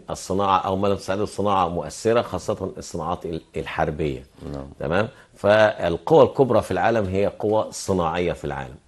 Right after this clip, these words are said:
Speaker 1: كل القوى الكبرى في العالم قوى صناعية.
Speaker 2: صح.
Speaker 1: ده، آه،
Speaker 2: وهن-، وهنا يقول الدليل طبعًا يا أستاذ أحمد، يعني يدي أمثلة بقى.
Speaker 1: تمام.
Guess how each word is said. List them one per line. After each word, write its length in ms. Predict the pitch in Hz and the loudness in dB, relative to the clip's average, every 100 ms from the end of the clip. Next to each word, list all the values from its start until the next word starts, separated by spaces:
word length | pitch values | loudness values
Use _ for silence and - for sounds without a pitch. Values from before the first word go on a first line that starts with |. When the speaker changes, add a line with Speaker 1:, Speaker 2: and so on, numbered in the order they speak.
| _ _ - | _ _ -6
Speaker 1:
كل 180 | 117 | -2
القوى 300 | 107 87 104 | -2 -2 -2
الكبرى 300 | 90 101 98 | -2 -2 -4
في 80 | 85 | -4
العالم 280 | 82 95 101 - | -4 -6 -6 -6
قوى 240 | 95 95 - | -2 -2 -2
صناعية. 480 | - 101 80 65 - - | -6 -4 -4 -6 -12 -20
Speaker 2:
صح. 140 | - - - - | -20 -20 -18 -10
Speaker 1:
ده، 240 | 85 107 113 - | 0 2 2 -2
آه، 600 | 98 90 90 90 - 87 | -4 -2 -2 -2 -6 -6
Speaker 2:
وهن-، 400 | 85 87 98 98 - - | -4 -4 -4 -8 -12 -18
وهنا 380 | - 85 95 104 | -8 -6 -4 -4
يقول 260 | 101 95 98 | -4 -4 -4
الدليل 400 | 87 76 82 80 | -4 -6 -6 -6
طبعًا 320 | 80 78 76 | -4 -4 -4
يا 60 | 73 | -8
أستاذ 220 | - 73 | -8 -6
أحمد، 360 | 73 76 69 | -6 -6 -10
يعني 300 | 69 69 78 | -6 -6 -2
يدي 200 | 98 98 | 0 0
أمثلة 380 | 82 76 80 71 | -2 -4 -4 -4
بقى. 120 | 64 - _ | -6 -8 _
Speaker 1:
تمام. 320 | - 82 73 | -4 -2 -4